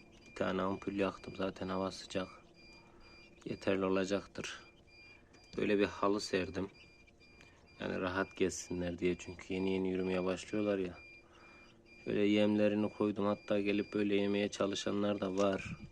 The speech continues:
Zaten bıldırcınlar bildiğiniz gibi biraz çabuk büyüyüp çabuk gelişiyorlar arkadaşlar. Yani iki gün, üç gün içinde toparlayacaktır.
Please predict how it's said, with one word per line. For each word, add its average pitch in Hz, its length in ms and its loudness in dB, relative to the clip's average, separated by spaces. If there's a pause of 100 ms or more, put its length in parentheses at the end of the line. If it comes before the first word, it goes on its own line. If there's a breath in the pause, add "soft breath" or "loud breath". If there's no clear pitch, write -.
(1160)
Zaten 117 340 4
bıldırcınlar 117 600 8
bildiğiniz 117 500 6
gibi 95 240 2
biraz 107 280 4 (420)
çabuk 110 360 4 (120)
büyüyüp 101 380 4
çabuk 101 380 0
gelişiyorlar 90 560 0
arkadaşlar. 90 800 0 (2500 loud breath)
Yani 135 580 4
iki 131 280 4
gün, 127 140 8
üç 131 200 4
gün 120 100 6
içinde 117 340 4
toparlayacaktır. 110 1040 2